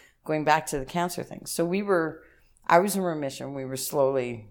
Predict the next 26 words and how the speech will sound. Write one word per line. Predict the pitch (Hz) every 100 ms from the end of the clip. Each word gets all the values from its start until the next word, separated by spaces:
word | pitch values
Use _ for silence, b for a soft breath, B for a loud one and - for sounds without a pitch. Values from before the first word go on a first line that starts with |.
| _ - -
trying | 139 139
to | 131
work | 127 -
things | 135 127 127
out. | 113 104 -
And | - 127 123 -
I, | - 131 135
after | 127 123 -
that | 127 120
moment | 123 135 131 -
in | -
time, | - 127 117 123 - - - - -
'cause | - -
he |
spent | - 147 -
the |
whole | - 160
marriage | 143 135 123
saying, | 135 123 120
"We | 123
have | 120 120
to | -
live | 113 117
in | 113 113
the | -
country." | - 170 190 - -